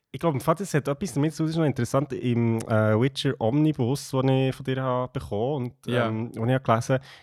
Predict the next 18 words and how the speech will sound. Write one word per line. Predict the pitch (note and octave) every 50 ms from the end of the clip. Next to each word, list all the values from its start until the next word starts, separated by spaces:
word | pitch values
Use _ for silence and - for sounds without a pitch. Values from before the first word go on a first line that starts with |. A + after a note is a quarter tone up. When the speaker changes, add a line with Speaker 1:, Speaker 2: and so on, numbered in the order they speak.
| _ _ _
Speaker 1:
ist | B2 G#2+
am | C3 A#2+
Schluss | - C3+ C#3 - -
ein | D3 - A#2+
Interview | C3 C#3+ D3+ - - D3+ D3
drin | - C#3+ C#3+ D3 D3
mit | C#3 B2 C3 - -
dem | A2+ G#2+ A2 G#2 G#2 G#2 G#2+ - - _ _ _ _ _ _ _ _
He-, | - F#2 E2+ - B2 - - - -
äh, | A2+ A2 F2+ F#2+ G#2 G2+
Leadwriter | A2 A2 A#2 D3 D#3 - - C#3+ C#3 C#3 D3 C#3+ - - D3+
von | C3+ - - B2 A2+ A2 A2 A2+ A2+
C | - - C3+
D | C3 C3
Projekt | - - B2+ A#2+ - B2 - -
Red | - A#2 B2+ C#3+ D3 -
und | - - B2 A#2 A#2 G2+ -
dem | - G#2+ G#2+ G2+